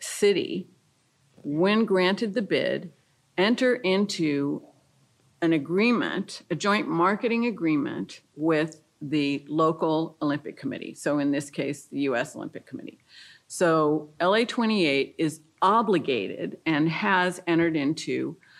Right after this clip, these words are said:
an agreement with the U S Olympic Committee. But what they've done is kind of revolutionary, because what they've decided to do is pool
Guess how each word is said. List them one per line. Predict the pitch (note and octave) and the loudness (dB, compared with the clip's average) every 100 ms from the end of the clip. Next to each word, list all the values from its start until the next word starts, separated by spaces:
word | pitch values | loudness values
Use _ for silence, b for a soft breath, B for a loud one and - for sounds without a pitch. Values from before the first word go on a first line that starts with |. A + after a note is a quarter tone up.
| B - | B -2
an | F3 G3 | 2 2
agreement | F3+ D#3+ D#3 C#3+ | 2 2 2 -2
with | D3+ D3 | -4 -4
the | D#3 | -2
U | C#3+ | 0
S | C#3+ D3 | -2 -4
Olympic | C#3 C#3 - | -8 -8 -8
Committee. | - C3+ - - _ b b b b | -6 -6 -6 -14 _ b b b b
But | E3 | 0
what | G3+ G#3 | 0 2
they've | A#3 G3 | 0 0
done | B3+ C4+ C4+ | 0 2 2
is | G#3 - | 2 -2
kind | - - G#3+ A3+ B3 | -12 -8 -2 0 2
of | G#3 E3 | 0 0
revolutionary, | F3 E3 D3+ F3+ F3+ - C#2+ - - - B B B - | -2 0 0 0 0 -4 -6 -6 -10 -14 B B B -4
because | E3+ F#3+ E3+ E3 | 0 2 2 2
what | F3 F3 | -2 2
they've | G#3+ G3 | 0 2
decided | G#3+ G#3+ G#3 G3 | -4 0 0 -2
to | F#3+ | -8
do | E3+ G3 | -4 0
is | F3+ | 0
pool | - - F#3+ F3 E3 - | -4 0 2 2 0 -6